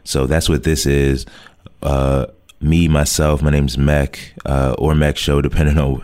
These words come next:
like, how you know me. Um, but yeah, I'm a, uh, I run a business and I'm building another business. So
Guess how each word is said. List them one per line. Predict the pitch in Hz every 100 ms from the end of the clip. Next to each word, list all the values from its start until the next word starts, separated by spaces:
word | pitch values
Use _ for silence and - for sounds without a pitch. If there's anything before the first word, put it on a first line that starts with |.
| -
like, | - 60
how | 64 64
you | 65
know | 67 71
me. | 67 65 65 - - -
Um, | 67 67 65 64 - - -
but | - 73 69 62 - _ -
yeah, | 78 82 69 71
I'm | 80
a, | 78 76 73 65 - _ _ - -
uh, | 73 69 65 64
I | 67
run | 73 80
a | 71
business | 71 82 85 82 80 - -
and | - 73 69 69
I'm | 65 65
building | 62 73 69 67 67 - -
another | - 69 76 71 64
business. | 67 69 71 69 64
So | - 67 65